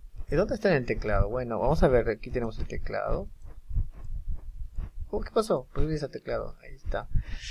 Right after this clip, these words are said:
Bueno, cada teclado tiene una comilla por ahí,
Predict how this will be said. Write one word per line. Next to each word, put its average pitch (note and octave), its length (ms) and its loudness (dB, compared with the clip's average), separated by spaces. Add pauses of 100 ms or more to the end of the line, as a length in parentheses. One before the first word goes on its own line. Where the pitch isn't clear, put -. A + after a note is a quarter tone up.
(460)
Bueno, A#2+ 520 6
cada G3+ 260 8
teclado G3 460 8
tiene F#3 200 2
una E3 160 6
comilla B2+ 460 0
por A2+ 200 -4
ahí, - 160 0